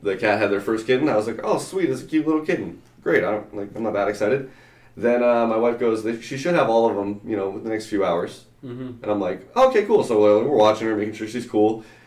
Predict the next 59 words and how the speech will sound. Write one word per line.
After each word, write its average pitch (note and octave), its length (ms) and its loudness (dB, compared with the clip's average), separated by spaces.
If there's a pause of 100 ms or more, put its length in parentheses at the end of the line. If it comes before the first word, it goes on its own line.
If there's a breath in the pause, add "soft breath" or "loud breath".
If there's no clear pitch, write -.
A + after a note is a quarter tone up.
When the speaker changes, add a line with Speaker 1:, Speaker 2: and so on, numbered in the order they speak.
(140 loud breath)
Speaker 1:
and C3 760 0
it - 420 -10
didn't F3 160 0
have F3 100 0
any F#3 80 -2
more F3+ 140 -2
kittens. - 380 -8 (240)
But A2+ 120 0
she A#2+ 160 -4
looked A#2+ 200 -2
fat F#2 280 -2
as A#2 120 -2
shit, - 300 -2
so G#2 120 2
I G#2 60 4
knew C3 160 2
there B2 100 4
was G#2+ 100 0
still B2 140 0
more A#2+ 160 0
coming. C3 380 -4
Speaker 2:
Mm-hmm. C#3 260 -6 (280 loud breath)
Speaker 1:
And, G#2+ 300 0
uh, G#2 160 6
around A#2 220 2
three F3+ 160 2
o'clock F3+ 220 6
in G#3 60 4
the G3+ 60 2
morning, C#3 340 -2 (600 soft breath)
uh, A2 420 0
the G2+ 120 -4
kitten A#2 400 -2
had G#2 180 0
moved A2 200 2
from G#2 120 -2
underneath A#2 380 -2
my G#2+ 100 0
kid's G#2 220 -2
bed, G#2+ 400 0 (580)
and G2 240 -4
she A2+ 120 -8
brought G#2 200 4
her G#2 140 4
up G#2 180 0
to A#2 300 -2
a C3 100 2
toy G3 160 0
box - 440 -2
and A2 140 -2
was G#2 220 -2
trying F#2 220 -6
to F#2 60 -4
have F#2 100 -4
babies G2 240 -2
in G#2+ 80 -2
a G2 40 -6
toy G#2 160 6
box. - 380 -2